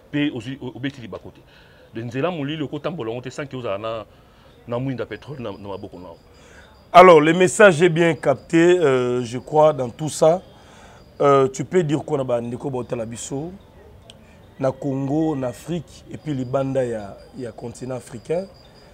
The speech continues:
Speaker 2: Parce que baka, ils est belé. Bon, bah, ndeko, baza, ba, promo, malade, ya bana, na ndako.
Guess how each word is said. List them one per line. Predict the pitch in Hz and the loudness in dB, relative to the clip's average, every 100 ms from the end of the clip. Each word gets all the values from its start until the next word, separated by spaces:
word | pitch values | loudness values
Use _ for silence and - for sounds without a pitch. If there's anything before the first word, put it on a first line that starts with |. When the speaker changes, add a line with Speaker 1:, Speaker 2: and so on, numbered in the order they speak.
| - - - - - | -20 -20 -20 -14 -6
Speaker 2:
Parce | 139 | -4
que | - 190 180 - - | 4 4 4 -4 -4
baka, | 156 156 - 247 254 - | -2 -2 2 4 4 0
ils | 135 135 | -8 -6
est | |
belé. | 120 117 113 117 | -8 -10 -10 -8
Bon, | 165 240 | -6 -2
bah, | 214 | -2
ndeko, | 190 202 | -2 -2
baza, | 175 185 | 0 0
ba, | 156 | 0
promo, | 156 170 175 170 175 | -4 -6 -6 -8 -6
malade, | 147 156 160 | 0 2 2
ya | 139 | -2
bana, | 135 139 120 | -2 -4 -4
na | 113 | -8
ndako. | 113 110 - | -8 -10 -12